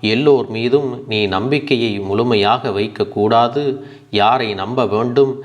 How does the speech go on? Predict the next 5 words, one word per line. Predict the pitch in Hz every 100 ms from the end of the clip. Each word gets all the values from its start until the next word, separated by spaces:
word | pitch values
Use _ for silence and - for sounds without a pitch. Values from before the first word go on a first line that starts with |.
| - -
யாரை | 110 113 131 110
நம்பக்கூடாது | 95 110 117 - 107 120 120 139
என்பதை | 135 113 117 110 98
பிரித்து | 95 104 110 139 143 117
அறிந்துதான் | 107 107 107 107 127 123